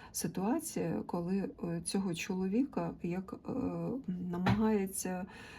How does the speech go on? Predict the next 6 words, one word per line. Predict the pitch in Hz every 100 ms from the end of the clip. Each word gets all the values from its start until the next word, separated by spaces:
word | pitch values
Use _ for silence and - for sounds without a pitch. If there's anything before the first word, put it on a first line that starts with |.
| -
відтягнути | 185 208 - - 220 226 202 214 208 175 170
від | 156 165 -
цієї | 202 175 170 156 156
жінки | 165 220 302 285 -
інший | - 185 202 220 - 190
чоловік. | - 190 180 180 180 - -